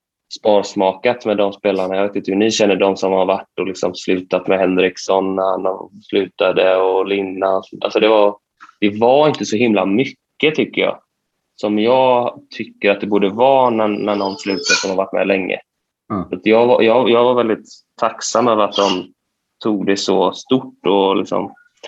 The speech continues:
Speaker 1: avslutningen som var på Bravida och videon och liksom verkligen tog det på allvar. Så det, det kändes, eh, det var, det var sjukt hedrande och kul och lite så som jag sa, det här med klubb,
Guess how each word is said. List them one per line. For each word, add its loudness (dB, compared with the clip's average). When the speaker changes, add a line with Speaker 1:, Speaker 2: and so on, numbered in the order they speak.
Speaker 1:
avslutningen 0
som 0
var 2
på -4
Bravida 2
och -2
videon 0
och -4
liksom -4
verkligen 0
tog 2
det 0
på -4
allvar. 0
Så 0
det, 4
det 4
kändes, -2
eh, -2
det 0
var, 2
det 0
var 2
sjukt -2
hedrande 2
och -2
kul 0
och -2
lite -2
så 0
som -2
jag -2
sa, 2
det 2
här 2
med -4
klubb, -2